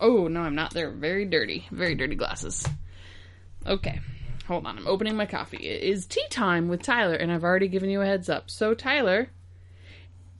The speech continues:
in the amount of time it takes me to fill up this coffee, what is the remaining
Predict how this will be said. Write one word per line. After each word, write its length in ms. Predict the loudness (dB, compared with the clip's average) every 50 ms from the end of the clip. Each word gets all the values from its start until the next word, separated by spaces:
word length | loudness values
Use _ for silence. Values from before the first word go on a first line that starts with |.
| -20 -20 -20 -20 -20 -20 -20 -20 -20 -20 -20 -20 -20 -20 -14 -6 -2
in 100 | 2 2
the 60 | 4
amount 280 | 4 4 4 4 4
of 60 | 2 2
time 200 | 2 2 2 2
it 60 | 2
takes 260 | 2 2 0 2 0
me 120 | 2 4 4
to 80 | 2
fill 180 | 2 2 2 2
up 120 | 2 0
this 140 | -2 -4 -2
coffee, 500 | 0 2 2 2 0 -2 -6 -6 -6 -6 -6 -6 -6 -4 -4 -4 -4 -6 -8 -8 -8 -10 -10 -8 -8 -6 -6 -4 -2 -2 -2 -2 -4 -4 -6 -6 -4
what 240 | 2 4 4 6 6
is 180 | 6 4 4
the 120 | 2 2 2
remaining 680 | 4 2 2 2 2 2 2 2 4 2 2 0 -2